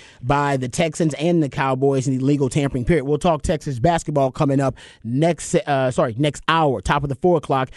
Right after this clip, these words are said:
and top of the six o'clock. We're off early today at six, uh, fifteen for Texas baseball.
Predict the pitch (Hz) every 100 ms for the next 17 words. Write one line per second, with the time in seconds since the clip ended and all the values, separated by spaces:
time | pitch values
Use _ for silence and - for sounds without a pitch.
0 | - - 147 151 160 151 151 131 - 202
1 | 151 139 - 131 101 151 180 165 190 180
2 | 147 135 139 143 143 - - 165 - -
3 | 135 147 135 123 165 143 - 175 160 143
4 | - 165 147 135 104 107 185 185 - 165
5 | 160